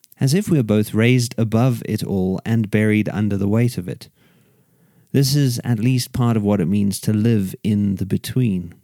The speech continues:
We lose track of the meaning of being when, instead of living in the tensions of being, we too quickly run to resolve them. We often want to get off the rack of being that makes us feel as if we're being torn apart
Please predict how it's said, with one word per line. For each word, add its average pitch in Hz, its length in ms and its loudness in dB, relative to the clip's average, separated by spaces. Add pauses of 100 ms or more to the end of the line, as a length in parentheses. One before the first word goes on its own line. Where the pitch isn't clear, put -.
(600)
We 127 100 4
lose 131 420 4
track 127 420 -2
of 107 80 -2
the 107 100 2
meaning 110 260 4
of 98 160 0
being 107 280 2
when, 104 220 2
instead 127 480 0
of 180 140 2
living 131 300 2
in 117 80 4
the 110 80 2
tensions 135 580 0
of 98 120 -4
being, 98 340 0 (520)
we 123 280 -2
too 147 340 0
quickly 131 480 0
run 101 480 2 (400)
to 107 160 0
resolve 110 540 2
them. 87 340 -4 (420)
We 127 120 2
often 131 380 2
want 98 240 0
to 110 100 -2
get 107 180 2
off 104 240 0
the 101 120 0
rack 95 340 -2
of 92 140 -6
being 92 360 -2
that 87 140 -6
makes 107 260 -2
us 110 100 -2
feel 113 240 0
as 107 200 0
if 104 160 -2
we're 101 120 2
being 101 220 0
torn 104 240 0
apart 92 420 -4